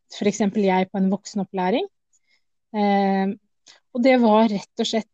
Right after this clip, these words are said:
vi ønsket å satse, og hvis vi skulle satse på fullt, for fullt, så var det viktig å si opp jobben. Eh, en annen grunn til at vi også sa opp jobben var jo dette med inhabilitet. Eh,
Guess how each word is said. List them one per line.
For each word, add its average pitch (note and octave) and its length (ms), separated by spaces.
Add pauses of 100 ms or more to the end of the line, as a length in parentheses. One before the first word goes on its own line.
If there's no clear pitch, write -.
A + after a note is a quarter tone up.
vi A3+ 240
ønsket A3+ 400
å - 60
satse, - 460 (200)
og G#3+ 140
hvis G#3+ 180
vi G3+ 80
skulle A#3 220
satse - 340
på - 140
fullt, - 520
for A#3 200
fullt, F#4 420
så - 220
var G3 100
det G3 160
viktig A3 320
å F#3 60
si F#3+ 180
opp F3+ 160
jobben. F#3 300 (840)
Eh, G#3+ 360
en B3+ 100
annen A#3 240
grunn G3+ 180
til G#3 80
at G3 120
vi G#3 40
også G3 200
sa G3+ 140
opp G3+ 120
jobben C4+ 260
var G3+ 180
jo F#3+ 120
dette F#3+ 220
med F#3 280
inhabilitet. G3 1000 (260)
Eh, G#3 160